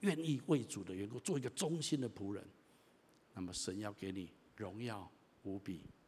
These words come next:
的奖赏。其实圣经告诉我们，神给我们的奖赏不是在天堂，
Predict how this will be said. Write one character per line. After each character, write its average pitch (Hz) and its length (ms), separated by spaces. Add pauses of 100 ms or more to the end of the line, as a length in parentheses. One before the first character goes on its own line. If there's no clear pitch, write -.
(140)
的 87 100
奖 - 280
赏。 - 180 (880)
其 - 160
实 110 220
圣 120 220
经 120 160
告 113 180
诉 - 160
我 92 60
们， 87 120 (120)
神 123 340
给 135 100
我 135 60
们 113 80
的 107 80
奖 101 260
赏 - 200 (640)
不 120 80
是 123 200
在 117 320
天 131 380
堂， - 220